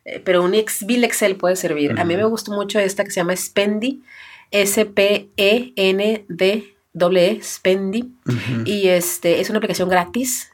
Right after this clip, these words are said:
Speaker 1: eh, y tiene, mm, eh, bueno, es gratis cuando tienes una cartera. Una cartera es como un presupuesto, ¿no?
Speaker 2: Ajá.
Speaker 1: Y te, yo la, la bajé, este, de la App Store para,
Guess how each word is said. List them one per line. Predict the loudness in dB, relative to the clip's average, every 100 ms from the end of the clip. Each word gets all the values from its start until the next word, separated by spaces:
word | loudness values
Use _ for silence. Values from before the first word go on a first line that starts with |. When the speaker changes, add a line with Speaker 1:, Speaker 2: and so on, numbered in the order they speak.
| -10
Speaker 1:
eh, | -2 0 2
y | 0 0
tiene, | 2 2 2 2 2 0
mm, | 0 -4 -4 -10 -18 -8
eh, | -2 0 0 0 -2 -2 -2 0
bueno, | 0
es | 0 0
gratis | -2 -2 -4
cuando | -2 -2
tienes | -2 -6 -6
una | -6 -2
cartera. | -2 0 0
Una | 0 -2
cartera | -2 0 -2
es | -2
como | -4 -4
un | -2
presupuesto, | -2 -2 0 0 0 -6
¿no? | -6 -4
Speaker 2:
Ajá. | -4 -2 -4
Speaker 1:
Y | -4 0 0
te, | 0 -2 -4 -8
yo | -2 0
la, | 2 4 2 -2
la | -2 0 2
bajé, | 0 -2 -2 -2 -2 -2 -6 -16
este, | -20 -20 -10 -4 -4 -4 -8 -6
de | -4
la | -2
App | -4
Store | -6 -6 -6 -4
para, | -4 0 2 2 0 -4